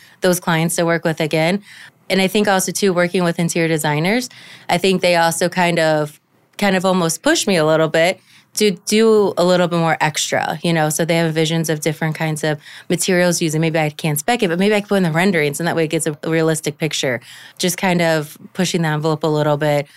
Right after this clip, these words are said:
on customizing and things like that. So those are always my favorite projects.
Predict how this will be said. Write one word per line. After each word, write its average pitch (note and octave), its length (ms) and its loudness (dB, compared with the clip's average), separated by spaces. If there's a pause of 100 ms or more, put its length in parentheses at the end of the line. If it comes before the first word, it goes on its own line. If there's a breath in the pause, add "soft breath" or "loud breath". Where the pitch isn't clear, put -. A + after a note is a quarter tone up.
(220 loud breath)
on D3 520 0 (320)
customizing F3+ 640 -2
and D3 120 -6
things D3+ 200 -6
like D3 180 -6
that. D3+ 200 -4
So - 80 -6
those F#3 180 -2
are G#3 120 0
always E3+ 240 0
my D#3+ 100 -2
favorite D3 300 -4
projects. B2+ 600 -4